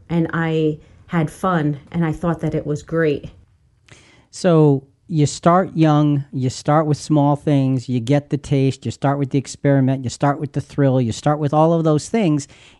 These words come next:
Speaker 2: and it gradually gets a hold of you, and you have no idea that that's what's happening.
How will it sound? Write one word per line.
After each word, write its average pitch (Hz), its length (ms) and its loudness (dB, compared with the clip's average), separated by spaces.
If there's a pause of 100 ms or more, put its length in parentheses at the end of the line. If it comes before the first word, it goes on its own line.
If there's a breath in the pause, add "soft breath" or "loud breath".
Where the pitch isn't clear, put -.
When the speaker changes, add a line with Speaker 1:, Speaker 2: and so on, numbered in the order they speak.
Speaker 2:
and 147 160 0
it 127 120 -2
gradually 196 720 -2
gets 175 280 -2
a 151 40 -2
hold 165 280 -2
of 143 100 -2
you, 143 80 0
and 131 140 0
you 120 80 -4
have 120 260 -6
no 147 340 2
idea 139 400 0
that 120 180 -2
that's - 260 -6
what's 104 140 -10
happening. 110 520 -8